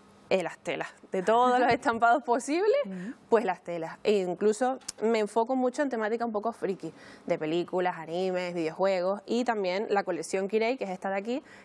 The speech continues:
Speaker 1: que es centrada
Speaker 2: Ah,
Speaker 1: en
Speaker 2: necesidad.
Speaker 1: cultura japonesa.
Speaker 2: Ujú.
Speaker 1: Ujú.
Speaker 2: Me imagino que con máquina de coser,
Speaker 1: Exacto, exacto.
Speaker 2: impresora, veíamos también en las imágenes,
Speaker 1: También
Speaker 2: ¿no?
Speaker 1: para
Speaker 2: Para
Speaker 1: hacer
Speaker 2: esos
Speaker 1: los
Speaker 2: diseños.
Speaker 1: marcapaginas, sí, sí, sí.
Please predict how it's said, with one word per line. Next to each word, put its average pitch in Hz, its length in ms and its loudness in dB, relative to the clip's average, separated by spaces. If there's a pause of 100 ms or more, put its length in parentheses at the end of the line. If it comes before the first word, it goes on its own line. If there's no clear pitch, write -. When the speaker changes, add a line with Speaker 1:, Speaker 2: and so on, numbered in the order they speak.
Speaker 1:
que 254 120 6
es 240 80 2
centrada 226 400 0
Speaker 2:
Ah, 220 40 2
Speaker 1:
en 220 200 0
Speaker 2:
necesidad. 233 200 -4
Speaker 1:
cultura 214 320 2
japonesa. 196 600 -4 (420)
Speaker 2:
Ujú. 185 100 0
Speaker 1:
Ujú. 175 220 -2
Speaker 2:
Me 202 80 -2
imagino 190 360 -2
que 226 140 -4
con 196 340 -4
máquina 190 520 -2
de 180 100 -4
coser, 202 320 -2
Speaker 1:
Exacto, 381 340 0
exacto. - 460 -6
Speaker 2:
impresora, 226 540 0
veíamos 226 360 -2
también 214 300 -2
en 220 80 -4
las 208 140 -4
imágenes, 208 260 2
Speaker 1:
También 196 320 4
Speaker 2:
¿no? 208 60 -2
Speaker 1:
para 202 140 0
Speaker 2:
Para 190 80 0
Speaker 1:
hacer 208 140 2
Speaker 2:
esos 214 120 2
Speaker 1:
los 214 100 4
Speaker 2:
diseños. 196 220 0
Speaker 1:
marcapaginas, 180 440 -2
sí, 196 140 0
sí, 170 160 -4
sí. 226 260 0